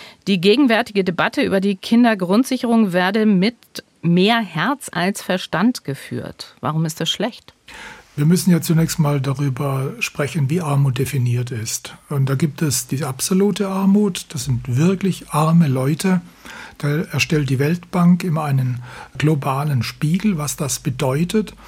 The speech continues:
Speaker 2: Und absolut arm ist nach Weltbank-Definition jemand,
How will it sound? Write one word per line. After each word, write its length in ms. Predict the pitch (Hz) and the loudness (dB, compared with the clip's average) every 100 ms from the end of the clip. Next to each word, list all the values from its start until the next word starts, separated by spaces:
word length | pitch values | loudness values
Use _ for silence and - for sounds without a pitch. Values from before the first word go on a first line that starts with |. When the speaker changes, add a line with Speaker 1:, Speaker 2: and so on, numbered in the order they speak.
| - - - | -20 -16 -4
Speaker 2:
Und 140 | 143 | -4
absolut 580 | 190 156 - 185 175 165 | -2 -4 0 2 4 2
arm 360 | 170 131 165 165 | -2 -2 2 0
ist 160 | 139 | 0
nach 180 | 143 127 | -6 -2
Weltbank-Definition 1200 | 139 156 - 156 147 - 139 143 139 - 143 135 | -2 -2 -4 -2 -2 -2 0 2 2 0 -2 0
jemand, 460 | 131 135 135 131 117 | 2 2 2 0 -2